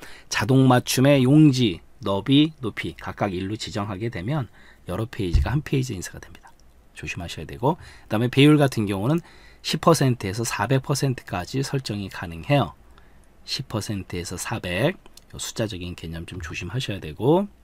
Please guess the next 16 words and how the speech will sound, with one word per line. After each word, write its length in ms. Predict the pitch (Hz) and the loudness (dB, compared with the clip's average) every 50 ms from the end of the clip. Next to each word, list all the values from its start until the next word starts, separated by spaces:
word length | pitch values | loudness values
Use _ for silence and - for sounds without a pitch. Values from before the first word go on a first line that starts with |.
| - - - - - - - - - - - - - | -20 -20 -20 -18 -18 -18 -18 -20 -20 -20 -20 -18 -14
시험장에서는 600 | - - - 131 120 113 101 92 90 80 120 131 - - - | -8 -4 -2 -2 -2 -2 -4 -6 -6 -6 -6 -8 -8 -10 -8
이백 400 | - 120 127 117 135 120 - - | -4 -2 0 2 0 0 -2 -4
퍼센트라고 540 | - 120 104 - 92 78 - - 80 76 - - | -6 -6 -4 -4 -6 -10 -10 -12 -14 -10 -4 -2
뻥을 220 | 127 131 123 117 | 0 0 0 0
칩니다. 400 | - - - - 90 - - - | -2 -6 -10 -12 -14 -16 -18 -18
조심하셔야 500 | - - 98 - - 85 80 - - - | -16 -16 -14 -14 -14 -14 -14 -14 -14 -16
되고, 280 | - 78 76 87 101 113 - - - - - - - - | -16 -14 -12 -12 -12 -12 -12 -16 -20 -20 -20 -20 -18 -8
그다음에 240 | - - 113 123 | -2 2 2 4
머리글 580 | 117 120 131 139 151 135 147 143 139 139 135 131 | 6 8 8 8 10 10 10 10 10 10 10 8
바닥글은 560 | 120 - 117 110 110 104 - - 107 131 143 | 6 4 0 0 0 0 0 -2 0 0 0
당연히 400 | 131 - - 92 90 104 139 156 | 0 -2 -4 -4 0 0 0 0
머리글 520 | 135 90 80 85 87 101 117 143 151 151 147 | -2 -4 -6 -6 -2 0 4 6 6 6 6
바닥글 520 | - - - - 92 - - - 101 90 | 4 -2 -6 -6 -8 -6 -6 -6 -6 -6
탭에서 480 | - - - 107 95 95 87 - 131 135 | -6 -8 -8 -6 -4 -4 -4 -2 -4 -2
설정을 480 | - 143 127 - - 101 87 85 - | -2 -2 -4 -4 -4 -8 -8 -8 -8
해요. 200 | - 92 76 - | -8 -10 -10 -12